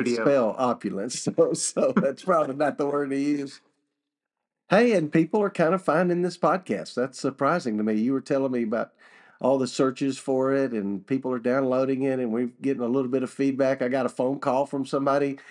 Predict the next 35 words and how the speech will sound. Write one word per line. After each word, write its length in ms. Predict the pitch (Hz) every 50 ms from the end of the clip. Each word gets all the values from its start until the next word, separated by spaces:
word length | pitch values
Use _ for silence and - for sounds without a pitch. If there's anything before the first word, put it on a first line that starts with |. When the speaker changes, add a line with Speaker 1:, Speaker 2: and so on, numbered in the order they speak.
| - - - _ _
Speaker 2:
talking 280 | - 156 139 139 143 135
about 240 | 135 139 135 127 110
listening 460 | 127 143 147 143 - 139 143 139 135
to 320 | 135 - 156 147 143 143 143
it, 80 | 139
and 180 | 139 135 131 131
they 120 | 127 131
corrected 560 | 135 - - 139 127 135 135 - - 135 131
something 360 | - 151 139 135 131 139 135 131
I 100 | 131 135
had 180 | 131 127 120
<laughs> 0 |
said. 300 | - - - - - 151
Speaker 1:
That's 180 | 214 226 156 151
good. 380 | 156 214 220 220 180 165 123 - _ -
Speaker 2:
That, 240 | - 131 135 - 220
that, 160 | 247 247 254
it 60 | -
was 160 | 214 185 -
all 120 | 147 120 107
good-natured, 580 | - 113 107 92 101 98 98 98 - 90 92 202
Speaker 1:
Yeah, 160 | 190 147 104
Speaker 2:
but, 140 | 120 113 104
uh, 140 | 104 - - -
Speaker 1:
yeah. 160 | - 139 120 113
Speaker 2:
but 120 | 117 107
anyway. 380 | 107 104 104 104 101 98 95 107
Speaker 1:
That's 240 | - - - - -
Speaker 2:
Uh, 40 | -
Speaker 1:
good. 240 | 190 190 156 - -
Speaker 2:
uh, 40 | -
Speaker 1:
Well, 100 | 175 214
that's 220 | 208 240 254 247 214
why 140 | 233 226 196
you 340 | 185 180 170 160 156 165